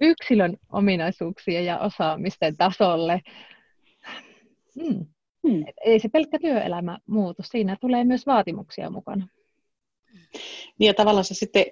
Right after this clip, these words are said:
Speaker 2: ei varmaan voi näin, niin kuin, rivityöntekijänäkään olettaa, että ne johtajat muuttuu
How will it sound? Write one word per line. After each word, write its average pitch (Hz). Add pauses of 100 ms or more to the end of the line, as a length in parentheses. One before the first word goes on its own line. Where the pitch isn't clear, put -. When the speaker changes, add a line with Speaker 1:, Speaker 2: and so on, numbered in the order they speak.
Speaker 2:
ei 180
varmaan 175
voi 180
näin, 175
niin 170
kuin, 165 (340)
rivityöntekijänäkään 156
olettaa, 151
että 143
ne 143 (220)
johtajat 139
muuttuu -